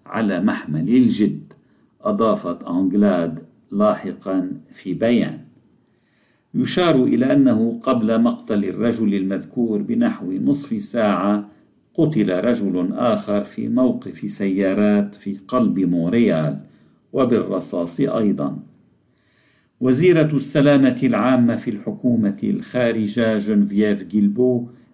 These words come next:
دافعت أمس عن الخطة التي أطلقتها قبل نحو سنة لمكافحة العنف المسلح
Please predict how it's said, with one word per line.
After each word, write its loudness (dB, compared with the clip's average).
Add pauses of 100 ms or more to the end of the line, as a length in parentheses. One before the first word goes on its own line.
دافعت -2
أمس 2
عن -4
الخطة -6
التي 0
أطلقتها -6
قبل -6
نحو -2
سنة 0 (480)
لمكافحة 2
العنف 0
المسلح -2